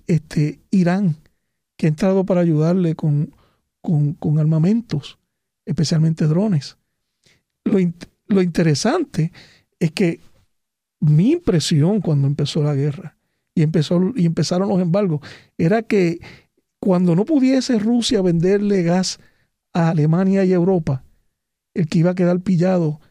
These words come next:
era Rusia. Y ahora resulta que es al revés, que el que ha caído en recesión es Alemania. Estamos en un mundo bien fluido, bien,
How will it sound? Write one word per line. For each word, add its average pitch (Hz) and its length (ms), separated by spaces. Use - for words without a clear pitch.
era 151 260
Rusia. - 480
Y 208 80
ahora 202 140
resulta 220 380
que 220 120
es 196 40
al 208 80
revés, 202 540
que 214 100
el 170 80
que - 120
ha 185 40
caído 220 340
en 214 60
recesión 214 680
es 170 120
Alemania. 208 680
Estamos 330 320
en 349 60
un 311 180
mundo 269 320
bien 214 320
fluido, 226 720
bien, 220 600